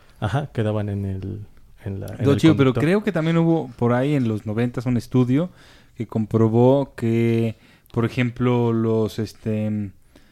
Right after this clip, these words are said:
Speaker 2: eh, creo que hubo un artefacto. Bueno, una vez me lo enseñaron y no sé qué tan real sea su funcionamiento.
Speaker 1: ¿Ah, un jammer?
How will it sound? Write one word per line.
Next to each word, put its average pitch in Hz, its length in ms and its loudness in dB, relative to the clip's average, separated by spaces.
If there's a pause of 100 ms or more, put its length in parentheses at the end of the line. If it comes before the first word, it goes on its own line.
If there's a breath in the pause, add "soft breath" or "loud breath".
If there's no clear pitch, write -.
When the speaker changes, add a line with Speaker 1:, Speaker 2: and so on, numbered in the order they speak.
(280 soft breath)
Speaker 2:
eh, 107 760 -4 (840)
creo 160 180 -6
que - 100 -6
hubo 214 180 -2
un 190 160 -2
artefacto. 113 600 -8
Bueno, 151 240 -2
una 175 140 0
vez 156 100 -2
me 113 80 -4
lo 98 60 -12
enseñaron 107 680 -6
y 110 220 -4
no 127 300 4
sé 135 280 2
qué 117 140 -6
tan 113 300 -2
real 101 400 -6
sea 107 200 -6
su 110 100 -14
funcionamiento. 110 540 -2
Speaker 1:
¿Ah, 127 40 6
un 120 100 6
jammer? 127 400 2